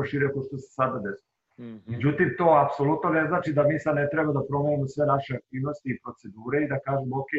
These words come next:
Speaker 1: sve će ovde kad se pojavi ovakva situacija ili za pet godina, imamo prvu etapu, drugu etapu, treću etapu, ko je bitan u zdravstvenom sistemu da bi sve to bio, šta je bitno da se, u smislu ekonomije da se radi.” U tom smislu, mislim, ako ima pameti, morat će se sve prilagoditi.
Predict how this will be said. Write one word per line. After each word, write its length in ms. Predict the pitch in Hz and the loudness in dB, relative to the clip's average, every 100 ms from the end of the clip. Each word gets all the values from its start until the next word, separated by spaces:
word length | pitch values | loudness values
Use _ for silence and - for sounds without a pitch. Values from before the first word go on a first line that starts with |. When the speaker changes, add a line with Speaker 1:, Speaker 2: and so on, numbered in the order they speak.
| - - | -4 -2
Speaker 1:
sve 100 | 139 | -4
će 60 | 143 | 0
ovde 120 | 139 131 | -2 -2
kad 80 | - | -6
se 60 | - - | -16 -2
pojavi 220 | 139 131 | 0 0
ovakva 320 | 123 120 - _ | 0 0 -2 _
situacija 400 | _ 110 110 135 | _ -6 -4 -4
ili 160 | 123 107 | -6 -6
za 60 | 101 | -8
pet 160 | 110 - 104 | -8 -10 -14
godina, 280 | - 123 139 - _ _ _ _ 131 | -10 -6 -6 -8 _ _ _ _ 2
imamo 200 | 143 135 - | 4 4 2
prvu 180 | 131 143 | 0 2
etapu, 340 | 135 131 127 117 | 4 2 2 -2
drugu 160 | 117 135 | -2 -2
etapu, 280 | 131 127 127 131 | 0 -2 -2 -6
treću 240 | 117 117 139 | -6 -6 -4
etapu, 400 | 135 131 135 147 135 - _ _ | 2 2 2 -2 -4 -12 _ _
ko 80 | 151 165 | 4 6
je 100 | 139 | 6
bitan 340 | 151 147 143 123 | 4 4 0 0
u 60 | 104 | 2
zdravstvenom 440 | 123 127 139 123 | 2 2 -2 -4
sistemu 380 | 117 - 123 127 | -6 -6 -4 -2
da 80 | 110 | -2
bi 100 | 110 - | -4 -6
sve 100 | 117 - | -8 -6
to 60 | |
bio, 200 | 95 131 139 | -6 -2 -4
šta 100 | - 160 | 6 6
je 100 | 147 | 8
bitno 200 | 156 - 131 120 | 4 4 -2 -2
da 60 | - | -4
se, 80 | 123 - _ - _ 139 135 | -6 -8 _ -20 _ -20 -20
u 20 | - | -6
smislu 280 | 135 - 120 | -4 -4 -4
ekonomije 400 | 110 120 123 143 | -6 -2 0 0
da 100 | 143 | 0
se 140 | - 147 | 0 4
radi.” 280 | 147 147 135 - - - - _ | 4 4 0 -6 -20 -20 -20 _
U 100 | 123 | 2
tom 160 | 202 | 2
smislu, 280 | 196 202 202 | 4 2 2
mislim, 200 | 202 196 | 2 2
ako 100 | 175 | 2
ima 180 | 175 175 | 2 2
pameti, 280 | 170 170 170 | 2 2 0
morat 240 | 160 160 156 | 2 2 0
će 100 | 139 | -8
se 140 | 147 | -10
sve 160 | 143 147 | -6 -4
prilagoditi. 580 | 139 135 123 117 117 | -2 0 0 -2 -4